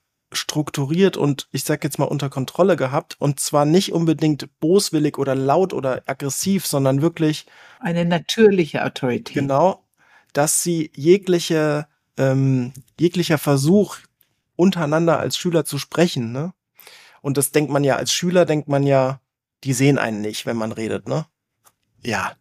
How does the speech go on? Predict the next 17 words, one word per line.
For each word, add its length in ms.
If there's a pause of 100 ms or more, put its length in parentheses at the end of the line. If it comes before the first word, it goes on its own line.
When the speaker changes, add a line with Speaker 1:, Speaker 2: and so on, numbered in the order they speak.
Speaker 1:
die 100
sehen 180
natürlich 460
das 220
alles, 420
die 160
ignorieren's 580
nur. 240 (800)
Ähm, 480
und 160
sie 180
hat 220 (340)
alles 480 (340)
im 240
Keim 340
erstickt. 520
Also 300